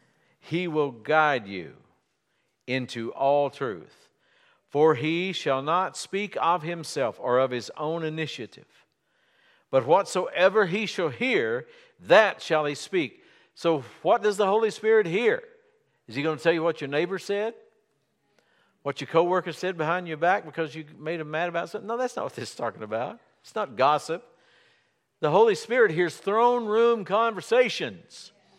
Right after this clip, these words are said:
The Holy Spirit hears from the Father. He hears what the Son, he hears what they're discussing. He knows what is being said in the heavenly realms. "And whatsoever he shall hear,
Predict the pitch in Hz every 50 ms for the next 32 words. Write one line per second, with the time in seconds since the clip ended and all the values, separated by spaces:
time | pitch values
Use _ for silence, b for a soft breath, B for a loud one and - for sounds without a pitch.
0 | b b b b b b b - 147 151 185 220 233 208 - - - 240 247 220
1 | 190 165 185 214 202 - - 185 180 170 147 - 220 220 226 226 220 208 - B
2 | B B B B 185 170 165 190 202 - - 196 202 - - 185 - - 226 226
3 | 220 202 160 B B B - 208 185 160 175 220 226 196 - 202 208 208 185 202
4 | 214 214 208 190 B B B B - 180 175 - - 220 220 208 - - 143 110
5 | B B B B - 196 226 220 208 214 226 226 220 208 - 214 208 208 202 185
6 | 147 151 156 185 180 175 156 - - 214 226 214 190 180 170 170 165 151 175 196
7 | 196 185 185 180 180 175 185 202 196 175 147 123 - B B B B B 170 170
8 | 170 160 147 139 151 - - - - - - 233 226 226 185 233 254 277 277 277
9 | 277 262 220 190 240 269 269 233 - - 233 226 214 190 165 - 254 262 254 254
10 | 226